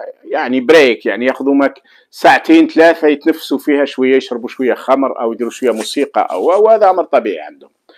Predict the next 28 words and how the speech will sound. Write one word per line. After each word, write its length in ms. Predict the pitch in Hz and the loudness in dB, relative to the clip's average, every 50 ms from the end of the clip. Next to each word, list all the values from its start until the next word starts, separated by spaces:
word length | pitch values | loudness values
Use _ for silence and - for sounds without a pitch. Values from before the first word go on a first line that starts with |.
| _ _ _ _ _ _ | _ _ _ _ _ _
فقال 240 | - 294 - 220 226 | -8 -2 2 4 4
لهم: 160 | 214 220 220 | 4 4 4
"إح-، 220 | 208 202 185 - 175 | 2 2 2 0 -4
إحنا 300 | 156 139 - - 190 202 | -10 -10 -8 -4 -4 0
ما 100 | 196 185 | 0 2
درناش 400 | 165 - 202 240 254 254 - - | 2 2 2 4 2 2 2 0
حاجة 240 | - - 160 156 151 | -2 -4 -2 -2 -4
خطأ 300 | - - 147 - 135 139 | -4 -6 -6 -4 -6 -4
كبير، 420 | - 143 135 135 160 208 226 220 208 | 0 0 2 2 4 4 4 2 4
لكن 400 | 226 254 254 226 - 165 175 185 | 6 4 4 4 4 4 2 4
مع 200 | 190 180 175 175 | 4 2 2 2
ذلك 420 | 151 131 147 151 170 185 165 - 143 | 4 4 4 4 4 4 2 0 -2
أنا 180 | 160 165 165 | -2 -2 -2
تعلمنا 460 | 160 - 147 147 143 156 165 165 160 | -2 0 0 2 2 2 4 4 2
الدروس، 600 | 147 123 117 123 120 123 156 175 170 170 - - _ _ _ _ _ - | 0 0 0 -2 0 2 2 2 2 0 -2 -16 _ _ _ _ _ -4
وراهي 320 | - 139 160 170 160 160 | 2 4 6 6 8 6
الحكومة، 680 | 156 143 - - 156 139 - - 180 175 160 156 151 147 | 6 4 2 -2 -2 -2 2 2 2 4 4 4 4 4
راهي 260 | 139 147 143 135 135 | 4 4 4 4 2
الشرطة، 720 | 127 - - - 160 143 - 135 135 131 127 123 - - _ - - _ _ - | 0 -2 0 0 -2 0 2 4 4 6 6 4 2 -4 _ -20 -20 _ _ -2
آه، 300 | - 139 139 139 135 131 | 0 2 4 6 6 6
دارت 360 | 127 120 143 151 147 147 - | 6 6 4 4 4 2 2
لي 60 | 151 147 | 2 2
غرامة، 600 | - 120 123 - - 151 165 175 185 185 190 185 | 2 4 4 6 6 6 6 6 4 4 6 6
وأنا 600 | 180 170 156 147 151 151 156 151 147 143 131 - _ _ _ - - | 6 6 6 6 6 6 6 4 4 4 2 0 _ _ _ -20 -12
قبلت 340 | - 135 - - - - - | -4 0 0 0 0 0 -2
الغرامة 540 | 143 139 135 139 139 151 156 165 170 170 175 | -2 4 4 6 6 6 6 4 4 4 4
ودفعت 480 | 175 156 - - - 170 156 143 - | 4 2 2 0 0 0 0 0 0
الغرامة." 800 | 139 127 110 117 123 123 123 139 160 180 190 190 190 190 185 180 | -4 -2 0 2 4 4 6 4 4 4 2 0 2 2 0 -2